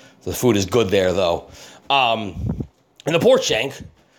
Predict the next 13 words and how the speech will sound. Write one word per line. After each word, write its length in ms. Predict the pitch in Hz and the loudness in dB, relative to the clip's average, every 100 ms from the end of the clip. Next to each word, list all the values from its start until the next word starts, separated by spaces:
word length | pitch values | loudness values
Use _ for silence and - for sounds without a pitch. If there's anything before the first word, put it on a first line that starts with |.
| _ _ - | _ _ 0
Oh, 100 | 220 | 2
and 140 | 190 | 2
all 120 | 208 226 | 0 2
those 200 | 247 - | 0 2
teriyaki 500 | 247 285 214 196 190 | 2 2 0 0 0
nuggets 320 | 151 135 131 | 0 0 -6
are 60 | |
pretty 260 | 123 175 135 | -4 -4 -4
good, 220 | 131 117 | -6 -8
too, 160 | - 120 | -6 -8
at 80 | - | -4
Friar's 400 | 113 110 127 131 | -2 0 0 0
Nook. 260 | 135 - | 0 0